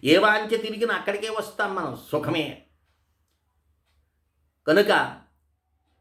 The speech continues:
ఈ ముప్పై రెండు మంత్రాలతో స్వామిని ఆరాధించండి, తప్పక స్వామి అనుగ్రహం లభిస్తుంది. ఆ రోజు నుంచి మీరు కనీసం ఒక నలభై రోజులు వీటిని పారాయణం చేసినారనుకో,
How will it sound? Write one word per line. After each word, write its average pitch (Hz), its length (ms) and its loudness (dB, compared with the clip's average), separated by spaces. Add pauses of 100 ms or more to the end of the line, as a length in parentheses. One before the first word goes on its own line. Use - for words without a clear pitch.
(320)
ఈ 175 120 4
ముప్పై 165 400 4
రెండు 190 340 2
మంత్రాలతో 180 920 -2 (840)
స్వామిని 143 440 0
ఆరాధించండి, 147 1160 -2
తప్పక - 680 -2
స్వామి 156 360 -2
అనుగ్రహం 139 520 -6
లభిస్తుంది. 208 960 -2 (1000)
ఆ 170 180 6
రోజు 220 300 2
నుంచి 214 320 -6
మీరు 208 180 -2
కనీసం 233 460 -2
ఒక 233 120 0
నలభై 220 360 2
రోజులు 214 320 4
వీటిని 208 340 -4
పారాయణం 202 420 0
చేసినారనుకో, 185 1000 -4